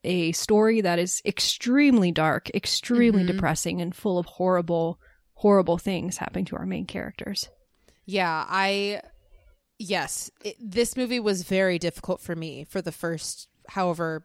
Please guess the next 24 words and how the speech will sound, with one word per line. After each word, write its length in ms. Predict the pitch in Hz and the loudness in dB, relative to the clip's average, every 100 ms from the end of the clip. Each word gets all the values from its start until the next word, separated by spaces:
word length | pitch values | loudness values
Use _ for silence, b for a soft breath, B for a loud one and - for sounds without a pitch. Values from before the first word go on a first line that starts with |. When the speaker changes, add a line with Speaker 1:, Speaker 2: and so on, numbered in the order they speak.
| - | -8
Speaker 2:
what, 240 | 170 - - | -8 -8 -6
thirty 220 | 185 170 | -4 -4
minutes, 400 | 165 165 - - - - | -6 -8 -10 -14 -16 -8
give 140 | 175 | -6
or 80 | 175 | -4
take, 400 | - 170 170 - b b b b _ | -2 -4 -4 -12 b b b b _
um, 220 | 180 170 | -2 0
because 240 | 175 202 269 | 0 0 0
it 100 | 294 | 2
took 140 | 415 | 2
a 100 | 453 | 2
long 300 | 294 254 294 | 4 4 4
time 400 | 240 262 262 254 | 2 2 4 2
for 100 | 240 | 0
the 120 | 220 | -2
movie 360 | 214 220 214 214 | 0 0 0 -4
to, 200 | - 208 180 | -2 -2 0
like, 220 | 190 - | -2 0
add 220 | 190 208 | 2 4
a 60 | 208 | 2
little 340 | 170 175 214 | 0 0 2
bit 160 | 214 269 | 4 2
of 180 | 285 - | 2 0
positivity, 840 | 294 294 311 277 330 320 320 320 | 2 4 2 2 2 4 2 0